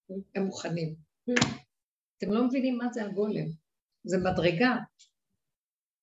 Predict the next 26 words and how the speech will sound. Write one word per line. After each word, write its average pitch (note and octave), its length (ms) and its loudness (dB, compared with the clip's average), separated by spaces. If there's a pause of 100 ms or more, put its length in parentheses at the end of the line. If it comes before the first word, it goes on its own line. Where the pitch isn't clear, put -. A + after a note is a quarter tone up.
שימו, - 440 2
שימו C#4+ 280 0
לב, B3+ 220 2 (100)
ביסוד F3+ 640 4
של A3+ 160 6
המלך G#3 580 4 (480)
זה G3+ 160 4
שהוא A#3+ 280 8
לא B3+ 120 8
עושה E4+ 180 4 (120)
כלום, G3 200 6
וכולם C4 280 8
עושים E4 280 8
לו A4+ 60 6 (140)
הכל. A4+ 220 8 (1160)
והוא C#4 180 10
מולך B3 360 6
על G#3 100 4
העם. E3 280 0 (1200)
"אני F#4 140 6 (140)
רוצה A#4 200 4
להיות A#3+ 380 6
מלך, A#3 280 4
למה F4+ 200 6 (100)
לא, F#4+ 140 4
מה?" B3+ 280 4